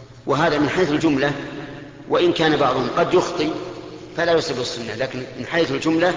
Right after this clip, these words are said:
هم مصيبون لأنهم على الكتاب والسنة. نقول ذلك تحدثا بنعمة الله تعالى وبيانا لما يجب أن يكون عليه كل مؤمن. إنما قال المؤلف ذلك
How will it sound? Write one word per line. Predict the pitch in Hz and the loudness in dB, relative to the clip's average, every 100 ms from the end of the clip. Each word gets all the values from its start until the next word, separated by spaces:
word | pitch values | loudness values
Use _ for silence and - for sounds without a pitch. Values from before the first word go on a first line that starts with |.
| - - - - - | -4 -8 -10 -12 -4
هم | 147 151 | -2 0
مصيبون | 135 135 143 160 143 143 | 0 -2 0 0 0 -2
لأنهم | 135 139 135 | 0 0 -2
على | 127 131 123 | -2 -2 -2
الكتاب | 110 - 127 | -6 -6 -4
والسنة. | 123 - 95 87 - - - - - - - - | -4 -8 -12 -14 -18 -20 -20 -20 -20 -20 -20 -2
نقول | 135 - 175 156 | 0 4 6 6
ذلك | 170 165 | 6 4
تحدثا | 156 135 139 180 - 139 147 | 2 0 0 0 0 0 2
بنعمة | 143 131 131 117 | 2 2 0 0
الله | 127 131 | 0 0
تعالى | 120 120 156 170 156 - - - - - - - | 0 0 2 2 0 -4 -8 -10 -12 -14 -16 -2
وبيانا | 135 135 160 165 | 2 6 6 6
لما | 147 143 143 147 | 4 4 4 4
يجب | 135 127 | 2 2
أن | 131 | 0
يكون | 120 135 131 | 0 0 2
عليه | 123 131 123 113 | 2 0 0 -2
كل | 147 139 | 0 0
مؤمن. | 131 120 - - - - - - - - - - - - - - - - - - - - - - - - - - - | 2 0 -4 -8 -10 -14 -16 -18 -18 -20 -20 -20 -20 -20 -20 -20 -20 -20 -20 -20 -20 -20 -20 -20 -20 -20 -20 -12 0
إنما | 147 147 | 2 4
قال | 151 160 | 4 4
المؤلف | 147 147 127 | 4 4 2
ذلك | 123 156 156 | 2 2 2